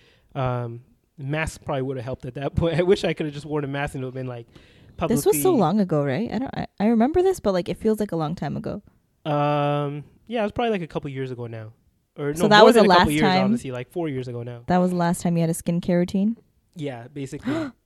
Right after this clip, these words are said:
Speaker 1: So now all I do is when I wake up in the morning, I'll wash my face and I'll put on, like,
Speaker 2: With what?
Speaker 1: uh, huh?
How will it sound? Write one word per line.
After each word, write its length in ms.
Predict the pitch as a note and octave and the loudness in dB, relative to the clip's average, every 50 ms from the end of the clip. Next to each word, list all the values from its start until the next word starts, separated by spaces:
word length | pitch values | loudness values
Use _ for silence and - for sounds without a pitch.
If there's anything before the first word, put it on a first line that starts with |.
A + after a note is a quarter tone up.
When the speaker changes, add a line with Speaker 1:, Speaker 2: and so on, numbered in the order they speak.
| _ _ _ _ _ _ _ _ _ _ _ _ _ _ - | _ _ _ _ _ _ _ _ _ _ _ _ _ _ -18
Speaker 1:
So 140 | - - E3+ D3+ | -10 -6 -4 -2
now 260 | D#3 E3 F3 F#3 F3+ | 0 0 0 2 2
all 160 | E3 D#3+ D#3+ | 2 2 2
I 60 | D#3+ D#3+ | 0 -2
do 220 | D3+ D#3 D#3 D#3+ | -2 -4 -4 -4
is 60 | D#3 | -4
when 120 | D3 D3 C3+ | -4 -6 -6
I 80 | C3 | -6
wake 220 | C3 C#3+ D3+ D3 - | -6 -6 -6 -6 -6
up 160 | D#3+ - - | -8 -8 -8
in 40 | C#3+ | -8
the 60 | C3+ | -8
morning, 460 | C3 C3 C3 C3+ C#3+ D#3+ F3+ G3 G3 _ _ _ _ _ _ _ _ _ _ _ _ _ _ _ _ _ - | -8 -8 -8 -8 -8 -8 -10 -12 -14 _ _ _ _ _ _ _ _ _ _ _ _ _ _ _ _ _ -10
I'll 120 | C#3+ C3+ | -6 -4
wash 200 | C3+ D3 D#3 - | -2 -2 -4 -4
my 120 | - D#3 | -6 -8
face 340 | D3 - - D3+ F#3 A3 - | -8 -6 -6 -6 -6 -6 -8
and 80 | E3+ C#3+ | -10 -12
I'll 80 | C3+ | -12
put 160 | C3 - E3 D3 | -10 -10 -10 -8
on, 160 | C#3 C#3 C3+ | -8 -8 -8
like, 220 | C3 B2 A#2+ A#2+ - | -8 -10 -8 -4 -2
Speaker 2:
With 180 | F#3 D#3 C3+ | -2 0 0
what? 380 | E3+ E3+ E3+ D#3+ C#3+ - - - _ _ _ _ _ _ _ - | 2 2 2 2 0 -4 -8 -16 _ _ _ _ _ _ _ -10
Speaker 1:
uh, 40 | C3+ | -8
huh? 160 | C#3+ F3+ | -8 -8